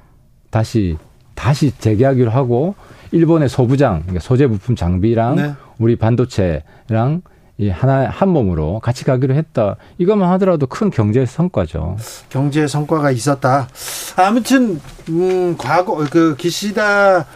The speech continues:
Speaker 2: 일본 총리가 가슴 아프다, 개인 의견으로 가슴 아프다는 얘기는 했어요. 그런데 좀
Speaker 1: 근데 그걸 이제 좀 과소평가하는 기류가 있죠. 왜냐하면
Speaker 2: 예.
Speaker 1: 그 개인 의견이라고 했기
Speaker 2: 네.
Speaker 1: 때문에. 근데 이제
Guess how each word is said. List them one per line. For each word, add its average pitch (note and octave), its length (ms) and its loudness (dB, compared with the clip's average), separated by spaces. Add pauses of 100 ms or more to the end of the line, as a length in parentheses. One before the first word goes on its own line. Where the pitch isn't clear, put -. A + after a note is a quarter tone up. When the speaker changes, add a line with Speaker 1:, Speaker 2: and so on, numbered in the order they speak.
(300)
Speaker 2:
일본 F#3+ 260 0
총리가 G3 400 0
가슴 E3+ 320 0
아프다, E3 540 0
개인 G3 340 2
의견으로 E3 400 2
가슴 C3+ 320 -2
아프다는 E3+ 480 0
얘기는 D3 380 0
했어요. D3+ 720 0 (340)
그런데 G#3 360 0
좀 E3+ 280 0
Speaker 1:
근데 D3 240 0
그걸 D3 420 4
이제 C#3 260 4
좀 C3 460 0
과소평가하는 C3+ 1080 0
기류가 B2+ 360 2
있죠. C3 220 0
왜냐하면 F#2 380 2
Speaker 2:
예. D3+ 60 2
Speaker 1:
그 F#3 80 0
개인 G#2+ 280 2
의견이라고 A#2 580 2
했기 D#3 140 2
Speaker 2:
네. D#3 120 0
Speaker 1:
때문에. E2 360 0
근데 B2 220 0
이제 A#2 260 0